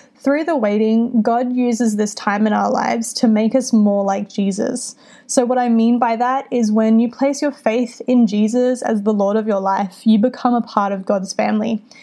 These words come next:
And because of that, he desires for us to grow and mature and become more like Jesus. And this process is actually called sanctification. It's stripping away the old sinful nature of ours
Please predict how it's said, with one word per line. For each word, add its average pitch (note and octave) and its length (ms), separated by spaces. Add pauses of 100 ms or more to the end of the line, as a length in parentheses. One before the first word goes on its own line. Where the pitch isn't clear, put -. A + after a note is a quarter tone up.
(140)
And A#3 140
because B3+ 340
of B3 140
that, G#3+ 240
he A3 180
desires A#3 640
for G#3+ 180
us G#3 180
to - 100
grow G#3+ 520
and G#3+ 220
mature G3+ 560
and G#3+ 100
become A3+ 440
more A#3+ 320
like G3 260
Jesus. - 520 (380)
And A#3+ 160
this D#4+ 120
process E4+ 500
is A#3 160
actually A#3+ 380
called A3 340
sanctification. A3 1040 (400)
It's A3+ 200
stripping D4 380
away B3 420
the A3+ 180 (100)
old A3+ 400
sinful A#3 360
nature G#3+ 380
of G3+ 80
ours G3+ 400